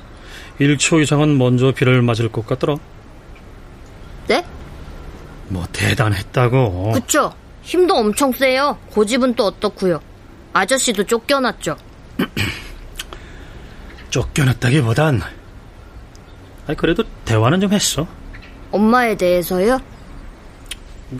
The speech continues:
Speaker 1: 꼭 그런 건 아니지만.
Speaker 2: 그래서 이제 어떻게 하실 거예요?
Speaker 1: 어떻게 하긴 뭘 어떻게 해?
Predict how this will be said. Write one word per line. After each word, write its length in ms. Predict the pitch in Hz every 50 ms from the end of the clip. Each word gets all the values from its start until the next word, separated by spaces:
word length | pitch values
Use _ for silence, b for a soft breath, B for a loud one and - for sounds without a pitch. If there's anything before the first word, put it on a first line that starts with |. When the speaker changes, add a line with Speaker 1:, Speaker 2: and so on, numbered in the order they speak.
| - - - -
Speaker 1:
꼭 140 | - 180 - - -
그런 240 | - - - 143 120
건 140 | 104 95 127 117
아니지만. 400 | 175 165 - - - 131 120 - - - B B B B B B B B - - - - - - B B B B B B B B B B B B B B B B B B B B B B B B B B B - - - - - - - - - - - - - - - - - - - - - B B B B B B B B B B - - - - - - - -
Speaker 2:
그래서 340 | - 254 269 285 277 254 254
이제 240 | 214 196 175 - 214
어떻게 500 | 185 175 175 - - 226 - - - 214
하실 280 | 190 175 - 170 160
거예요? 500 | - - 175 175 175 170 170 175 175 180 - - - - - - - - - 175 170
Speaker 1:
어떻게 340 | 160 135 - - 120 - 131
하긴 160 | 120 139 151
뭘 240 | 156 143 123 120 110
어떻게 360 | 107 - - - - - 110
해? 160 | 110 135 156